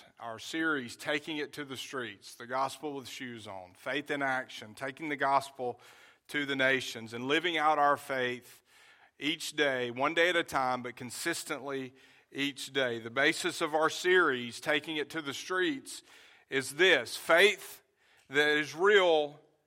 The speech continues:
pra-, works practically in a person's life. Real faith is faith that works. True faith is faith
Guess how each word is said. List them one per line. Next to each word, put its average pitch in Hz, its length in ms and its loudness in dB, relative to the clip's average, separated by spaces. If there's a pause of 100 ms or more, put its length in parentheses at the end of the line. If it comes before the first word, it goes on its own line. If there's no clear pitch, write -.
(280)
pra-, 180 320 6 (100)
works 175 320 2
practically 147 1080 2 (160)
in 139 60 -12
a 135 80 -4
person's 160 460 -2
life. 156 640 -2
Real 175 280 -2
faith 143 760 -2 (560)
is 143 520 0
faith 165 680 0
that 151 220 -8
works. 165 400 2
True 202 380 -4
faith 131 480 -2 (460)
is 127 180 -8
faith 165 560 0